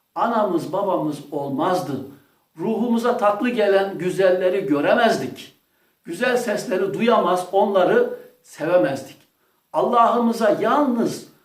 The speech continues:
duyu organlarımız için durmadan şükretsek, şükrünü eda etmiş olamayız.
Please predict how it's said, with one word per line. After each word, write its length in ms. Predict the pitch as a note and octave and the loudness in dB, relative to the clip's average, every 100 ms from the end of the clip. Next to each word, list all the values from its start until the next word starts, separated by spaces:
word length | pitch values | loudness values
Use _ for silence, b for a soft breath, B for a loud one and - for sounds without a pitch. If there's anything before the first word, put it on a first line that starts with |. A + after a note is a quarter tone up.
| b b _ _ | b b _ _
duyu 240 | E3+ C4 C#4+ | -4 2 4
organlarımız 760 | G#3+ F3+ E3 D#3+ D3+ C#3+ C#3+ | 4 2 2 2 0 -2 -6
için 520 | C#3+ - C#3 A2 - - | -6 -6 -6 -8 -10 -10
durmadan 540 | C4+ C#4 G#3 E3 D#3 - | -6 -4 -2 -2 -2 -4
şükretsek, 1040 | - C4 C4 G3+ E3+ - A3 A#3+ A#3+ - _ _ _ _ _ | -8 -6 -4 -2 -2 -2 -4 -4 -6 -16 _ _ _ _ _
şükrünü 840 | _ - C4+ - F#3 E3+ A3 A#3 - | _ -8 -8 -6 0 0 0 -4 -4
eda 440 | F3 F3+ E3 C#3+ | -2 0 2 0
etmiş 600 | G3 G3 F#3+ A3 A3+ - - _ _ _ | -2 -4 -4 -6 -6 -10 -16 _ _ _
olamayız. 880 | - B2+ C#3+ A#3+ B3 E3+ - - - | -12 -4 -2 0 -2 -4 -8 -18 -20